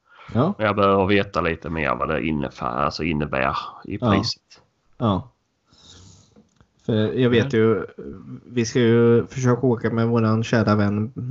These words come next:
Speaker 1: eh, Bäverguiden också.
Speaker 2: Mm.
Speaker 1: Eh, han hade ju en dam som började skriva till honom lite.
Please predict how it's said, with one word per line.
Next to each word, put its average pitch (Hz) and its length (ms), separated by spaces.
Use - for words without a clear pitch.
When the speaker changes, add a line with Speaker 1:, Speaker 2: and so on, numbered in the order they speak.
Speaker 1:
eh, 135 140
Bäverguiden 113 640
också. 90 320
Speaker 2:
Mm. 110 400
Speaker 1:
Eh, 101 400
han 143 220
hade 156 220
ju 110 60
en 113 100
dam 107 240
som 110 160
började 101 120
skriva 101 320
till 101 120
honom 95 220
lite. 82 320